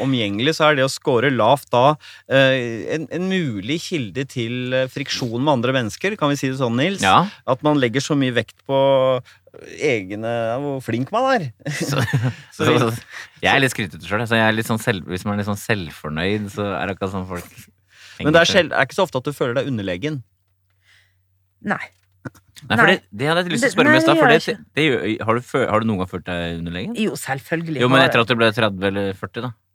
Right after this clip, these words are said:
Speaker 3: Det er veldig sjelden.
Speaker 2: Ja.
Speaker 3: Ja.
Speaker 2: Tenker jeg også med, s-, med den selvmarkeringen, ø, og, og den der at du kan stå i konflikter, og at du er såpass, ø, lite beskjeden, da. Så det er klart at det skal mye til før du føler deg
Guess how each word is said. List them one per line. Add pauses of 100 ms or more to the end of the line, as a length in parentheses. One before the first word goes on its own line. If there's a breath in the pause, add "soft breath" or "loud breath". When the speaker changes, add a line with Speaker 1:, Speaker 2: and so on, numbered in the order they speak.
(1500 loud breath)
Speaker 3:
Det
er
veldig
sjelden. (180)
Speaker 2:
Ja. (220)
Speaker 3:
Ja. (920)
Speaker 2:
Tenker
jeg
også
med,
s-,
med
den
selvmarkeringen,
ø,
og,
og
den
der
at
du
kan
stå
i
konflikter,
og
at
du
er
såpass, (140)
ø, (240)
lite
beskjeden,
da.
Så
det
er
klart
at
det
skal
mye
til
før
du
føler
deg